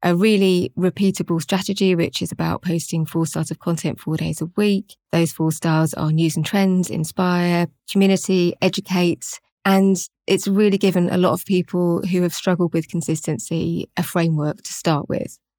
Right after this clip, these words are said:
Most people do that for a while and then they start to create their own pattern, their own strategy or approach to their content, but it gets a lot of people off the blank page. I was really proud of feeling like I'd really nailed that.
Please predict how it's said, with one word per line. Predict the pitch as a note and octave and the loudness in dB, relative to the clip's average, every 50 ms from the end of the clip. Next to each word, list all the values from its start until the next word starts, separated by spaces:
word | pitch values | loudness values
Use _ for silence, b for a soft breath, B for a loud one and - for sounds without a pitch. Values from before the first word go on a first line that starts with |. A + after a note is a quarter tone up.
| _ _ | _ _
Most | F#3+ G3 G3 G3 - | 2 2 2 2 2
people | - F#3 F3 - F#3 F3 F3 E3+ E3+ D#3+ - _ _ - | 0 0 0 2 2 2 4 2 2 0 -4 _ _ 0
do | - G3 F#3+ | 0 2 2
that | F3+ E3+ - - | 2 0 -2 -2
for | - | -4
a | E3+ | -2
while | D#3+ E3 D#3+ D#3+ E3 D#3+ - - | 0 0 2 2 2 0 0 -2
and | E3+ E3 E3 | -4 -4 -2
then | E3 E3 E3 | -4 -4 -4
they | E3+ E3 D#3+ D#3+ - _ _ | -2 -4 -4 -6 -8 _ _
start | - - - D#3+ D#3+ - | -12 -8 -8 -8 -8 -8
to | - - E3+ D#3 D3+ - | -6 -4 -2 -2 -2 -4
create | - - - E3+ E3+ F3 - - - _ _ _ _ _ | -6 -6 -4 -2 -2 -2 -4 -6 -10 _ _ _ _ _
their | D3+ D3+ D3+ E3+ | -4 -2 0 2
own | G3 G#3 G#3 G3 G3 G3 G3 _ - | 2 4 4 4 2 2 0 _ -6
pattern, | - - G3+ - - G#3 F#3+ F#3 F#3 F3 | -4 -2 -2 0 2 2 4 4 4 2
their | D#3 D#3 D#3 E3+ | 2 2 2 2
own | F3+ F3+ F3+ F3+ F3+ F3+ E3 - | 2 4 4 4 2 0 0 -4
strategy | - - - - - F#3+ E3+ - - F#3+ G3+ F#3 F3+ | -8 -14 -6 -2 -2 0 0 -2 -2 0 2 4 4
or | E3+ E3 | 4 2
approach | D#3+ - G3 F3+ F3 - - | 0 2 2 2 2 2 -2
to | - F#3+ | -4 -2
their | F#3 E3 | -2 -2
content, | - - E3 E3 D#3+ - E3+ D#3+ D#3 - - _ | -2 -2 -2 -2 -2 0 -2 -2 -2 -4 -4 _
but | - F3 E3+ | -2 0 2
it | F3 - - | 0 0 0
gets | - F3+ - - - - - - | -2 -2 -2 -4 -8 -12 -8 -4
a | - E3+ | -2 0
lot | E3+ F3 F3 | 2 2 0
of | F3 D#3+ | 0 0
people | - E3 D#3 - - D#3 - | 0 -2 -2 -2 -2 -2 -2
off | - D#3+ - - | -2 -2 -4 -6
the | - D#3+ | -8 -6
blank | - D#3 D3+ D3+ D3 - - - _ - | -4 -2 -2 -2 -4 -6 -12 -20 _ -10
page. | - - D3+ C#3 - - | -6 -4 -4 -4 -2 -2
I | D3 | -2
was | D#3+ - | -2 0
really | F#3 F3+ F#3+ F#3 E3+ E3 | 2 2 2 2 2 -2
proud | - - D#3+ D3+ D3+ D3+ D#3 D3+ - - - | -4 -4 -4 -2 -2 -2 -2 -4 -6 -4 -4
of | D#3 D3+ D3 D3 - - _ _ _ - | -2 -2 -2 -4 -6 -10 _ _ _ -2
feeling | - G3+ F#3+ F#3 F#3 E3+ | 0 2 2 4 4 2
like | D#3 D#3 - | 2 0 0
I'd | E3+ E3+ | 0 2
really | E3 F3 D#3+ D#3+ | 2 2 4 4
nailed | E3 D#3+ D#3 D#3+ D3+ D3+ - | 2 2 2 2 0 0 -2
that. | - C3+ C3+ - | -2 -2 -2 -2